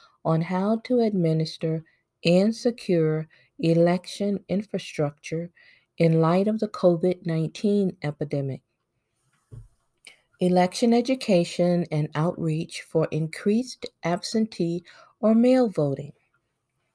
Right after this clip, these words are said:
Overview. As demand for absentee or mail ballots increase, states should consider how to communicate changes to voters. Effective communication can increase public access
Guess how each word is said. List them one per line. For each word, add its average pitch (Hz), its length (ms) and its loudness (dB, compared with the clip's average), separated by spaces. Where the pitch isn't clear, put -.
Overview. 151 640 2
As 165 220 4
demand 240 520 4
for - 220 2
absentee 220 1040 0
or 160 200 0
mail 170 340 4
ballots 175 480 2
increase, 170 680 -4
states - 540 4
should 190 260 -2
consider 165 520 0
how 165 300 -4
to 160 160 -8
communicate 160 760 -2
changes 151 500 -2
to - 120 -8
voters. 156 640 -4
Effective 190 720 0
communication 165 840 0
can 156 240 -2
increase 165 460 -2
public 202 480 -2
access 147 640 -6